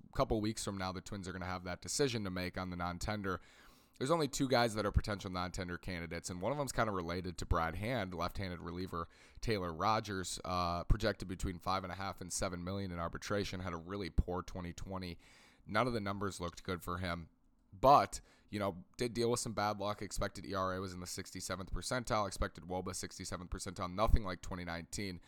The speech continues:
Um, and they're hoping he can bounce back. But there's the potential there that they non-tender him and sign him for less to save a couple bucks and, and go get someone else.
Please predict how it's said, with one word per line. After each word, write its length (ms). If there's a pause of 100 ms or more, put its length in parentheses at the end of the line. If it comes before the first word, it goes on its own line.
(480)
Um, 260
and 80
they're 100
hoping 300
he 120
can 160
bounce 300
back. 400 (920)
But 140
there's 180
the 60
potential 420
there 160
that 140
they 100
non-tender 540
him 100
and 100
sign 220
him 160 (140)
for 160
less 380
to 100
save 240
a 20
couple 300
bucks 340
and, 160
and 160
go 140
get 160
someone 320
else. 400